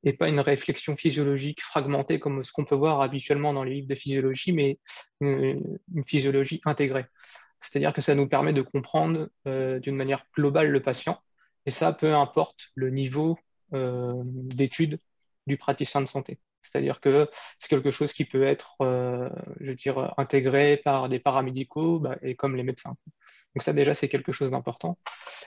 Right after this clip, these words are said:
Et, euh, c'est surtout quelque chose qui est très négligé dans les cursus,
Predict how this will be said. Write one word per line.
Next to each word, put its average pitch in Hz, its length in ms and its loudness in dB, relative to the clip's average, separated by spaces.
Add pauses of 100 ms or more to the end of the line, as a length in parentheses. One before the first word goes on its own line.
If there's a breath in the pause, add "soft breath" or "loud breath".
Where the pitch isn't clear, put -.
(100)
Et, 131 220 6
euh, 131 140 2
c'est 131 140 2
surtout - 360 -4
quelque 151 220 0
chose - 180 0
qui - 120 -4
est - 120 -8
très - 240 2
négligé 143 560 0
dans 139 140 -2
les 123 300 -4
cursus, - 680 -4